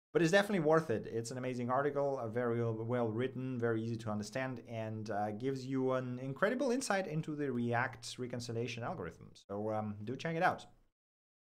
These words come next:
All right, next thing we got here is messing around with React Native layout animations, and it's essentially a small tutorial on how to animate the transition between two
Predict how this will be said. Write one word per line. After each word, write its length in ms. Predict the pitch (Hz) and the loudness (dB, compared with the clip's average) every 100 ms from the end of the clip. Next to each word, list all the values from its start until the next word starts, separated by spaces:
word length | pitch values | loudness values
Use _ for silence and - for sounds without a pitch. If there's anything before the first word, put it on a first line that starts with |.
| _ _ _ _ | _ _ _ _
All 120 | 175 240 | 8 8
right, 280 | 202 107 - - | 6 2 -6 -4
next 300 | 135 190 214 | 2 2 2
thing 140 | 226 | 2
we 40 | 214 | 6
got 140 | 214 | 6
here 240 | 185 190 233 | 8 6 6
is 300 | 196 180 151 | 6 4 4
messing 560 | 151 175 190 208 190 | 4 4 4 2 2
around 360 | 170 170 175 170 | 6 6 6 6
with 180 | 165 147 | 6 4
React 380 | 151 151 151 | 4 4 2
Native 320 | 139 143 143 123 | 0 0 0 2
layout 360 | 156 208 190 | 4 6 6
animations, 720 | 185 165 147 160 208 233 240 | 6 4 2 2 0 -2 -4
and 200 | - 160 | -4 -2
it's 160 | 165 160 | 0 -2
essentially 520 | 135 156 156 156 147 | -4 -4 -2 -2 2
a 220 | 143 135 - | 4 4 0
small 300 | - 180 220 | -2 4 6
tutorial 540 | 240 226 220 151 156 | 4 4 8 8 8
on 160 | 170 165 | 6 4
how 220 | 151 151 | 4 2
to 200 | 151 151 - | 2 -2 -2
animate 720 | 147 156 147 143 147 139 - - | -2 0 0 0 0 -2 -8 -4
the 440 | 131 131 127 127 117 117 | 0 0 0 0 -2 -2
transition 560 | 135 143 160 - 170 | -2 2 2 2 2
between 560 | 160 151 127 135 135 131 | 2 0 -2 -2 -2 -4
two 580 | - 127 123 127 123 | -4 -4 0 0 0